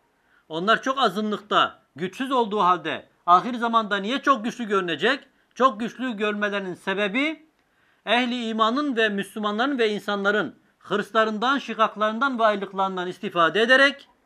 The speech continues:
onları birbirlerine düşürür, küçük bir kuvvetle onları ezecektir diyor. İşte Deccal'ın bir fitnesi de bu. Nerede bir Müslümanların kavgası varsa bilin ki orada Deccal'ın neyi var? Parmağı var, mührü var canım, bunu görmeyecek ne var yani?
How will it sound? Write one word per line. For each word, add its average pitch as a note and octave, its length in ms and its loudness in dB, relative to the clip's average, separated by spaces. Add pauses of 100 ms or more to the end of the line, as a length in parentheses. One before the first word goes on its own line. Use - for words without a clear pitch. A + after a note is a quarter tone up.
(240)
onları A3 360 2
birbirlerine G#3 560 -4
düşürür, C4 480 -2 (220)
küçük G#3+ 340 -6
bir A3+ 80 -4
kuvvetle F3+ 400 -4
onları G#3+ 300 0
ezecektir A#3+ 600 0
diyor. D#3+ 280 -2
İşte G3+ 300 -6
Deccal'ın A#3 380 0
bir A3 40 -6
fitnesi A3 280 -8
de B3 120 0
bu. A#3 200 -6 (1200)
Nerede A3+ 400 6
bir A#3+ 120 -2
Müslümanların A#3 640 -2
kavgası A3 440 2
varsa G3+ 280 -2
bilin B3 180 -4
ki A#3+ 80 -4
orada A3+ 300 0
Deccal'ın A3 400 2
neyi B3 180 0
var? C4+ 220 2 (1000)
Parmağı F#3 460 0
var, A#3+ 240 2 (340)
mührü A3+ 360 0
var A#3 200 2
canım, B3 260 0
bunu G3+ 180 -6
görmeyecek G#3 460 -4
ne B3+ 140 -2
var B3 140 0
yani? A#2 280 -6